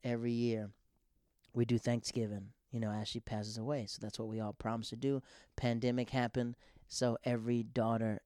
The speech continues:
and every son has to host Thanksgiving. So the last year was a pandemic, so, uh, it was just our intermediate family. But before that, my aunt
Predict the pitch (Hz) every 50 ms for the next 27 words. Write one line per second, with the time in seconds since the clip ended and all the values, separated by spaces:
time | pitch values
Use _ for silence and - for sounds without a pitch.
0 | _ - 117 110 113 113 110 113 110 - - - 113 107 104 120 113 107 - -
1 | 104 - 117 110 107 - - 110 104 107 - - 123 110 95 95 92 _ _ _
2 | _ _ - _ _ _ _ _ - - - 123 117 117 113 101 - - _ -
3 | 127 113 113 110 110 113 110 107 - - _ _ - - 127 123 123 - - 123
4 | 120 117 113 117 - - - 120 117 113 110 120 113 113 113 107 - - - -
5 | 117 110 107 104 104 - - _ _ _ _ _ _ - 107 107 107 107 107 120
6 | 113 117 107 104 120 117 113 113 117 117 117 117 113 - - 120 110 107 107 110
7 | 110 113 107 110 104 - - - 120 113 110 104 113 113 110 - - 107 92 90
8 | 87 - 101 98 98 104